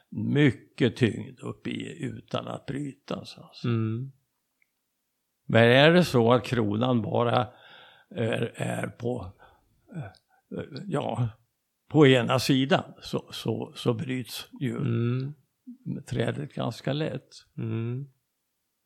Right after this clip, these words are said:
Speaker 2: Så, eh, vad, vad, häng med med röjningarna är väl ett, eh, grundtips där.
Speaker 1: Ja. Ja.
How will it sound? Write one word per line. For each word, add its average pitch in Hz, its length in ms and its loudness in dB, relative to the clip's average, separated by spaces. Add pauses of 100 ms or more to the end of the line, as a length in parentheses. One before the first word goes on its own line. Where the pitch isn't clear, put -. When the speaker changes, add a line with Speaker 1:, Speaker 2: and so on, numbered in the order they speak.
(680)
Speaker 2:
Så, 123 380 2
eh, 120 180 2
vad, 120 360 2
vad, 120 360 2
häng 127 220 2
med 139 220 4
med 117 180 4
röjningarna 120 720 2
är 104 140 0
väl 104 240 -2
ett, - 380 -10
eh, 104 160 -8
grundtips 107 640 -6
där. - 160 -6
Speaker 1:
Ja. 101 760 -2 (600)
Ja. 113 500 -16